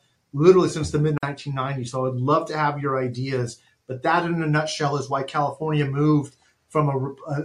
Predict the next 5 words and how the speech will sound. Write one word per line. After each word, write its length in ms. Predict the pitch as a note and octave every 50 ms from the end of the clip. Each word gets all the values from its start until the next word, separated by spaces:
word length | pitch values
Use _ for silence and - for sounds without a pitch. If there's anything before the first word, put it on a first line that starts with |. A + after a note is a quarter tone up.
| D3+ D3+
a 140 | C3+ B2 B2 - -
centrist, 600 | - - - E3+ F3 E3+ - - F3 E3+ - - -
right-wing 720 | C3+ B2+ C3 D3 D#3 D#3+ E3 E3+ D3+ D3 D3+ D3+ C#3+ D3 - D3+
leaning 380 | C#3+ D3 D#3 D#3+ D#3 D3 C3
state. 520 | B2 - - - E3+ E3+ F3 - - -